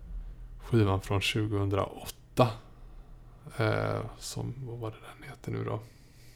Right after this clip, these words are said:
Ehm, den heter Death Magnetic, tror jag.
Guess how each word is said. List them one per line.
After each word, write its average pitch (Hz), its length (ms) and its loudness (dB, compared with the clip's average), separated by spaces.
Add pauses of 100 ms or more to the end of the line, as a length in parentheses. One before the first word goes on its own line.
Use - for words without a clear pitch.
(220)
Ehm, 101 720 0 (840)
den 113 220 0
heter 101 180 4
Death 101 340 0 (260)
Magnetic, 101 680 2
tror - 160 -4
jag. 95 100 -4